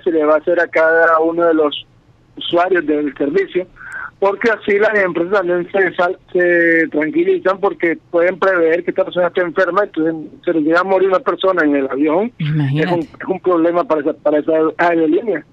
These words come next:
Speaker 2: No solamente eso, llegan a, una persona con,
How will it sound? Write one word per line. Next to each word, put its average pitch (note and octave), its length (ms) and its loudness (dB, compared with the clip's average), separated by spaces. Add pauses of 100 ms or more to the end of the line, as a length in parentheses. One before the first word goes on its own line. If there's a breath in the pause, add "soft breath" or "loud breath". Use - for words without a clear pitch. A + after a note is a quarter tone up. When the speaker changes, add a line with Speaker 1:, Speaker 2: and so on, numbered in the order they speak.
(160)
Speaker 2:
No F#3 180 0
solamente G#3 640 2
eso, D3 300 -4 (460)
llegan E3+ 340 0 (220)
a, F#3+ 60 -2
una G3 220 -2
persona G#3 480 0
con, F3 260 -4